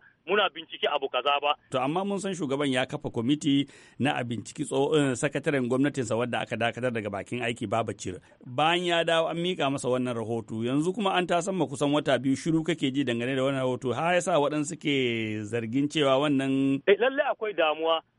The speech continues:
Speaker 1: Rashin bayyana wannan sakamakon abu, abu na korafi ne kwarai da gaske. To amma kuma kar ka manta doka bata ce ga wa'adi wanda shugaban kasa ya kamata ya ɗauki mataki akan irin wannan rahoto ba. Na ɗaya kenan. Na biyu kuma har yanzu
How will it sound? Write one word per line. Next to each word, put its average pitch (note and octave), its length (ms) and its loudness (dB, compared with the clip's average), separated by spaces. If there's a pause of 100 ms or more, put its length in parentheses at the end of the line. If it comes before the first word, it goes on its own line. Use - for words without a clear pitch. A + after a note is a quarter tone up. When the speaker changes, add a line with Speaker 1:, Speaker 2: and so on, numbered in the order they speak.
(100)
Speaker 1:
Rashin A#3 260 -2
bayyana A3 300 0
wannan A3 160 -2
sakamakon F3+ 640 0
abu, D#3 160 -2 (160)
abu D#3+ 220 0
na G#3 100 0
korafi G#3+ 440 2
ne F3 120 -2
kwarai F3+ 180 2
da D#3+ 140 -2
gaske. C#3 320 -2 (320)
To E3+ 80 2
amma A3 240 0
kuma C4 220 0
kar B3+ 120 -6
ka A3+ 120 -4
manta G#3 340 0
doka F#3 320 2
bata G#3+ 160 -4
ce G#3 240 0
ga E3 240 2
wa'adi F#3+ 520 -2 (400)
wanda F3+ 300 4
shugaban F3 340 2
kasa G#3 460 2 (160)
ya F3+ 240 4
kamata F#3+ 360 0
ya E3 40 4
ɗauki D3+ 320 -2
mataki F#3 480 0 (400)
akan D#3 720 -2 (340)
irin G3 160 2
wannan F3+ 320 2
rahoto D3 400 -2
ba. B2 200 2 (360)
Na E3 160 0
ɗaya G3+ 160 2
kenan. D#3+ 240 -2
Na A3 120 2
biyu B3 200 -10
kuma A#3+ 240 0
har B3+ 160 2
yanzu A3 540 -6